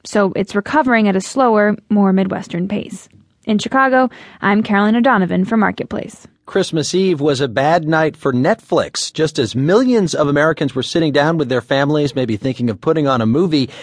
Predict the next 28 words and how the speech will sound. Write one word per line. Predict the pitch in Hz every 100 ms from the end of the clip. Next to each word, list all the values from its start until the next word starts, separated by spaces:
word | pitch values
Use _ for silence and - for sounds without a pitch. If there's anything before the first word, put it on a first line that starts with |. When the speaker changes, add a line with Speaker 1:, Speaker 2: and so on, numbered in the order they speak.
| - -
Speaker 2:
Netflix's | 156 214 - 185 170 143 -
online | 156 208 180 147
streaming | - 175 190 165
service | - 147 143 139 -
went | 113 143 143 110
down. | 135 196 175 90 - _ _
The | -
company | 160 165 165 151 127
is | 104
blaming | 123 139 160 147 123
Amazon, | 123 156 190 104 110 120
which | 113 - -
owns | 175 190 160 135
the | 123 127
servers | - 165 131 120 110
Netflix | 127 - 120 104
uses. | 139 165 110 95 - - -
Amazon, | - 131 120 120 107
by | 104 120
the | 113
way, | 117
also | 117 127 131
runs | 104 117 110
a | 107
rival | 104 147 185 120 98
streaming | - 139 113 101
video | 107 101 87
service. | - 90 82 135 -